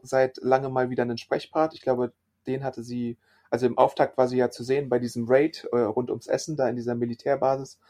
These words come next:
aber jetzt spricht sie wieder. Und ich fand, sie sah ein bisschen anders aus, aber ich glaub,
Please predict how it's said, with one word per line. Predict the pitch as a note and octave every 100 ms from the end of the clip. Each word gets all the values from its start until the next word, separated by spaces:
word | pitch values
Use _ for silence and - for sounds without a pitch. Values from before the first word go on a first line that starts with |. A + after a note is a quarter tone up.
| - -
aber | A#2+ A#2+
jetzt | A#2
spricht | - A#2+ -
sie | B2+
wieder. | B2 A#2+
Und | D#3
ich | D#3+ -
fand, | E3+ D#3+
sie | D#3+
sah | C3
ein | C#3+
bisschen | - - C3
anders | C#3+ D3 -
aus, | B2+ C#3
aber | -
ich | C3
glaub, | - C3